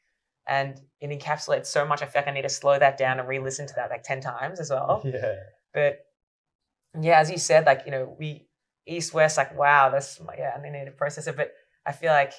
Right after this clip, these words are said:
Speaker 1: to jump on that, to really implore listeners to wherever they are on this journey, that we know deep down,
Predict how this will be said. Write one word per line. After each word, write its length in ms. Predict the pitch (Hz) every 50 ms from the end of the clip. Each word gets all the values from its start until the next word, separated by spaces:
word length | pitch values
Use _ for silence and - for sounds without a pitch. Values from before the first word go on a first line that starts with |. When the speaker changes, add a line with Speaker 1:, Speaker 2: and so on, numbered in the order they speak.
| - _ _ _ _ _ _ _ _ _ _ _ _ _ _ _ -
Speaker 1:
to 80 | -
jump 320 | 160 151 180 170 165 160 -
on 240 | - 151 151 165 165
that, 260 | 156 139 131 131 135 -
to 120 | - 147
really 400 | 147 147 151 160 165 175 175 175
implore 520 | 165 160 156 - _ 143 143 143 143 143 147
listeners 520 | 143 139 - - 151 139 135 135 131 131 -
to 120 | - 143
wherever 380 | 139 147 151 147 156 175 175 180
they 140 | 180 165
are 280 | 156 - 147 151 151 151
on 60 | 147 143
this 160 | 143 139 -
journey, 480 | - 143 139 135 139 139 135 135 135 _ _ _ _ _ _ _ _ _ _
that 420 | - 139 135 135 135 - - _ _ _ _ _ _ _ _ _ _ _ _ _ _ _ _ _
we 200 | 139 170 180 190
know 260 | 180 165 151 151 165 170
deep 220 | 165 175 180 170
down, 380 | 170 175 180 202 247 285 339